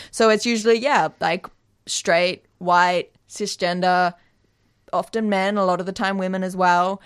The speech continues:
um, who don't have any disabilities, are, you know, neurotypical in most ways. And they're like, "For me, the world is great." So they see animals being hurt and they're like, "Well, we can fix that. We can change that."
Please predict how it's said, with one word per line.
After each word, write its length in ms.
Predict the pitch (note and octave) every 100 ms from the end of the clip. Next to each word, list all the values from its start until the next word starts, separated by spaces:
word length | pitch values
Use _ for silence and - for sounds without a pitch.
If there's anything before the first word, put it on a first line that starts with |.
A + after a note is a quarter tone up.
| -
um, 440 | F3+ F3+ F3 F3+ F3+
who 400 | G#3+ F#3 F3+ F#3
don't 260 | F3+ F#3 A3+
have 140 | G3+
any 140 | G3
disabilities, 840 | F3+ - D#3+ G3+ A3 G#3 G3+ G3 F#3+
are, 220 | F3 E3+
you 120 | E3+
know, 140 | E3 F3
neurotypical 840 | F3+ F3+ F3+ F#3 G#3 - G#3 G3+
in 100 | G3
most 260 | F#3 F#3 F#3
ways. 460 | G3+ G3 G3 G3 - - B3
And 180 | - G#3+
they're 140 | A#3
like, 300 | A#3+ A#3+ A#3+ - _
"For 140 | C4
me, 220 | B3 B3+
the 120 | D4 C4
world 260 | A3+ B3+
is 100 | A#3+
great." 400 | G#3 A#3+ E3 - _ _ _ _ F#3+
So 600 | - C4 A3+ G#3 G#3+ C4+ - _ _ _ _ _ -
they 220 | G3+ G#3
see 240 | G#3+ G#3+
animals 380 | F#3 B3+ C#4+ G3+
being 240 | G3 E3+ F#3
hurt 200 | F#3 F#3+
and 80 | G#3+
they're 80 | F#3
like, 200 | F3+ C#4
"Well, 120 | D4
we 100 | D#4
can 140 | D#4
fix 240 | A#3+ - -
that. 220 | - -
We 100 | C4+
can 140 | F#3 -
change 400 | A#3 C4 C4 -
that." 240 | - -